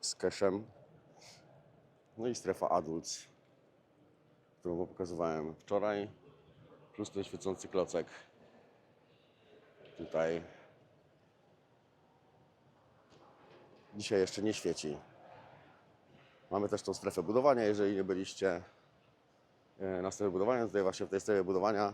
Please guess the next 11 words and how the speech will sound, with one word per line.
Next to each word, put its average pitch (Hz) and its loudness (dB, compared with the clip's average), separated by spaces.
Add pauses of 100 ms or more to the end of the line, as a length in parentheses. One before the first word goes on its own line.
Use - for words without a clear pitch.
(120)
e, 87 -2
są 92 -2
te 87 -6
konkursy. 120 0 (1040)
I 101 -12
teraz 98 4
tak, 76 2 (400)
jest 107 2
też - 2 (1160)
firma 151 2
Amit. 78 -4